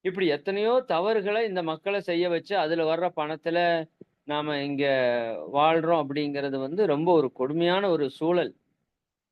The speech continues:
அப்ப இது போன்ற தவறுகள், இன்னும் இங்க வந்து எல்லா மக்களுக்கும் சரியான கல்வி இன்னும் நமக்கு கிடைக்கல. யோசிச்சு பாருங்க. படிச்சவங்களுக்கு ஒரு கல்வி, பணம் இருக்கிறவங்களுக்கு ஒரு கல்வி,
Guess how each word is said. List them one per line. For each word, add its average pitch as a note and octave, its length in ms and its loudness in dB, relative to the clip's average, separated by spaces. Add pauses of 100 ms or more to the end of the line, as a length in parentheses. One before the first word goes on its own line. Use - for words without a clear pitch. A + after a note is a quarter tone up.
(320)
அப்ப F3 200 -2
இது E3+ 120 0
போன்ற A#3 320 2
தவறுகள், F#3 840 0 (840)
இன்னும் G#3 280 -4
இங்க G3+ 220 -2
வந்து G3+ 240 0
எல்லா G3 340 0
மக்களுக்கும் G3+ 560 -2
சரியான G3 460 -4
கல்வி G#3 380 -2
இன்னும் G#3 240 -2
நமக்கு E3 320 -4
கிடைக்கல. C#3+ 420 -2 (680)
யோசிச்சு E3+ 400 -2
பாருங்க. G2+ 380 2 (480)
படிச்சவங்களுக்கு C#3+ 540 4
ஒரு C#3 140 4
கல்வி, F3+ 800 4 (500)
பணம் C#3+ 240 2
இருக்கிறவங்களுக்கு C#3+ 640 0
ஒரு C3+ 140 0
கல்வி, F3+ 720 0